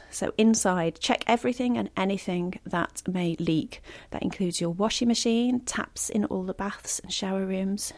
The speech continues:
showers, baths, bidets. Yes, they do still <laughs> exist. Dishwashers, fridges, freezers, drinks coolers, air conditioning, ice makers. Just check all of those for leaks. I tend to do this on a monthly basis because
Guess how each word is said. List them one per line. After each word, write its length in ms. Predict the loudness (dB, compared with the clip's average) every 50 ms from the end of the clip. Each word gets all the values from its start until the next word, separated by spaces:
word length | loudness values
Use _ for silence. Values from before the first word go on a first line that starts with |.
| -14 -10
showers, 720 | -6 -4 -2 2 4 6 6 8 8 8 6 6 4 2 0
baths, 580 | -2 0 0 2 0 0 -4 -6 -8 -8 -8 -8 -2 4 6
bidets. 500 | 8 8 8 8 6 8 8 6 4 2 -4 -12 -16 -8
Yes, 320 | 2 6 6 6 6 4 2
they 160 | 4 4 4
do 160 | 6 6 4
still 220 | 2 4 4 6 6
<laughs> 100 | 6 6
exist. 540 | 8 8 8 10 8 8 6 2 -4 -8 -14 -14 -16 -16 -16 -18 -20 -20 -20 -14 -12 -4
Dishwashers, 880 | 2 4 6 6 6 8 8 8 8 8 10 10 10 10 8 6 2 -4 -6
fridges, 720 | -10 0 4 6 6 6 6 4 4 6 6 4 4 0 -6
freezers, 680 | -4 0 2 4 4 4 4 4 4 2 2 2 -2
drinks 380 | 0 2 4 4 4 4 0
coolers, 500 | -2 0 2 4 6 6 6 4 2 2 0 2
air 140 | 2 2 2
conditioning, 600 | 2 0 0 0 2 2 2 2 4 4 2 2 2 2
ice 260 | 4 4 4 4 2
makers. 440 | 0 -2 -2 -2 -2 -2 -2 -2 -4
Just 220 | -4 -4 -4 -2
check 300 | -2 -2 -2 -2 -4 -4 0 4
all 220 | 4 6 6 4
of 100 | 2 2
those 260 | 0 0 0 0 -2
for 220 | -4 -4 -2 -2 0
leaks. 420 | 2 2 0 0 0 -4 -8 -10 -10 -12 -16 -16 -18 -8 -2
I 160 | 2 2 2 4
tend 240 | 4 4 4 4
to 40 | 4
do 120 | 4 0 0
this 160 | 0 0 0
on 80 | 0
a 20 | 2
monthly 320 | 2 0 0 -2 -4 -4
basis 480 | -2 0 0 0 -2 -2 -4 -4 -4 -4
because 360 | -6 -4 -2 -2 -2 -2 -4